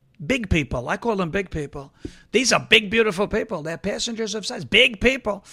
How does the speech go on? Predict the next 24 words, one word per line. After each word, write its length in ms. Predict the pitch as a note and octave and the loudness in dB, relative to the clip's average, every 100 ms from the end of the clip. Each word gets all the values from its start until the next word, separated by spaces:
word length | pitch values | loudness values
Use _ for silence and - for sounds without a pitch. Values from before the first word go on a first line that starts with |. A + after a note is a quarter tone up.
| - - | -20 -14
Chris 260 | - C4+ - | 2 4 4
Christie 360 | C4+ B3+ A#3 A3 | 2 0 -2 -4
is 80 | |
going 220 | A3 A3 G3+ | -2 -4 -4
to 100 | G#3+ | -6
be 100 | G3+ | -8
flying 380 | G#3 G3+ G3+ | -6 -6 -6
on 120 | G3 F3 | -6 -4
Southwest 520 | G3+ G3 G3 F#3+ F3+ | -4 -4 -4 -6 -4
a 60 | |
lot. 200 | F3 E3 F3 | -4 -4 -4
He 120 | F3+ | -4
gets 220 | F#3+ - | -4 -4
three 280 | - A3 B3 | -4 -2 0
seats 340 | - A3 - | 0 0 -2
for 120 | - | -6
the 100 | F3+ | -4
price 300 | E3 F3+ F#3+ | -2 -2 0
of 160 | F3 D#3+ | -2 -2
one. 240 | D#3 D3 | -2 0
What 200 | E3 C4+ | 4 6
an 140 | C4+ F#3+ | 6 2
incredible 600 | D#3+ F3 G3+ G#3+ G3+ F#3 | 0 -2 0 0 -2 -2
job. 440 | E3+ E3 D#3 D#3+ | -2 -2 -4 -8